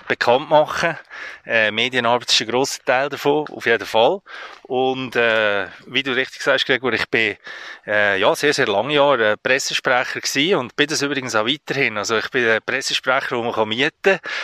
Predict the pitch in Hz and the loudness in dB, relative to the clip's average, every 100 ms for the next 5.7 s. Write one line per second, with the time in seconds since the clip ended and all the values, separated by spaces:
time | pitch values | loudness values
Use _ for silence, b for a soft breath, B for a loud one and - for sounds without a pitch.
0 | B B 127 123 127 113 107 101 B B | B B -2 0 2 2 2 0 B B
1 | - 113 117 117 - 160 160 151 151 - | -4 -4 -4 -6 -4 -2 2 2 2 -2
2 | 151 131 127 - 123 127 - 110 127 165 | 0 0 0 -2 -2 -2 -4 -2 0 0
3 | - - 120 107 104 127 156 143 151 139 | -2 -4 -4 -6 -2 0 0 0 0 -2
4 | 123 120 123 117 B B B - - - | -2 -2 0 -2 B B B -10 -6 0
5 | 123 147 151 - 131 127 | 4 4 2 0 2 2